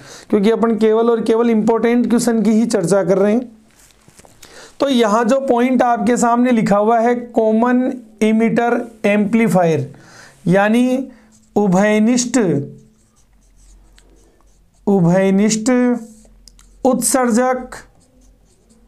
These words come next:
transistor प्रवर्धक, ऐसा भी पूरा नाम आपको मिल सकता है। हालांकि जो प्रवर्धक है वो transistor से ही बना हुआ है, तो ज़रूरी भी नहीं है कि transistor लिखा हुआ है।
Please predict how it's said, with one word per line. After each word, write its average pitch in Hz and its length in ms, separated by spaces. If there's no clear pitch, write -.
transistor 226 720
प्रवर्धक, 190 720
ऐसा 254 300
भी 269 140
पूरा 214 320
नाम 202 260
आपको 190 320
मिल 180 220
सकता 214 380
है। 190 180
हालांकि 185 340
जो 220 160
प्रवर्धक 208 560
है 240 60
वो 247 140
transistor 214 640
से 220 140
ही 240 120
बना 196 220
हुआ 202 240
है, 214 80
तो 220 140
ज़रूरी 190 360
भी 240 120
नहीं 226 160
है 233 100
कि 220 120
transistor 190 560
लिखा 190 260
हुआ 165 220
है। 131 140